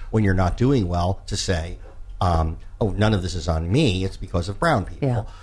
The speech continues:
Speaker 1: And, but boy, is this an overcorrection.
Speaker 2: Yeah.
Speaker 1: Are we in an overcorrect? I mean, this is, this is like, I mean, I knew, you know, I dated a real, you know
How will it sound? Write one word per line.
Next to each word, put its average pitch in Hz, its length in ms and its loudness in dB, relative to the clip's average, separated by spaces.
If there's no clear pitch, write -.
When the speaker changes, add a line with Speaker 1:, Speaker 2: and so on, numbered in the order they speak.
Speaker 1:
And, 98 640 4
but - 240 0
boy, 120 280 -2
is 78 180 -2
this 92 160 0
an 85 80 4
overcorrection. 82 680 -2
Speaker 2:
Yeah. 139 260 2
Speaker 1:
Are 82 120 0
we 104 180 0
in 147 80 2
an 80 120 -2
overcorrect? 98 460 2
I 104 60 2
mean, 95 160 4
this 123 180 2
is, 82 220 -6
this 160 160 0
is 101 160 0
like, 82 200 -2
I 107 80 4
mean, 98 160 4
I 107 140 6
knew, 98 440 4
you 107 120 0
know, 78 220 -2
I 92 100 -2
dated 107 380 0
a 85 40 -6
real, 85 560 0
you 101 100 2
know 80 300 0